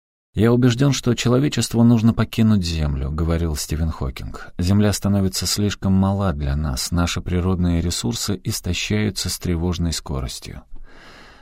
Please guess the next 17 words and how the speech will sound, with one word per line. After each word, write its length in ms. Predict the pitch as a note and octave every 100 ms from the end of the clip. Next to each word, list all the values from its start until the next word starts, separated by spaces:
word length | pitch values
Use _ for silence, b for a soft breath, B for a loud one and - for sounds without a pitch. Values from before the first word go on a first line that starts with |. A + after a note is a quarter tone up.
| B
Глобальная 540 | G2 A2+ C3+ C3 B2
сеть 300 | A2+ - A#2+
экологического 760 | - G#2 G2 G2+ - - F#2 F#2
следа, 680 | - G2 B2 G#2 F2 C2+ -
Г 400 | E2 E2 F2 - -
С 320 | E2+ - - -
Э 240 | F2 D#2+ -
С, 380 | F2+ A2 - - B B B B -
это 280 | A2+ A#2+
консорциум 760 | A2+ A2+ - A2 G2+ - G#2+ G2+
ученых, 560 | F#2 - D#2+ D#2+ D#2 F#2
академиков, 680 | E2+ D#2+ D#2+ D#2+ E2 - -
общественных 720 | - - A#2 - G2 F2 -
организаций, 800 | D#2 D2+ D2+ D2+ F#2+ - F#2+ - - - -
университетов 880 | A#2+ B2 A2 - F#2+ - B2 A2 - -
и 260 | G#2 G2
технических 760 | - G2+ G#2+ G2 E2 - -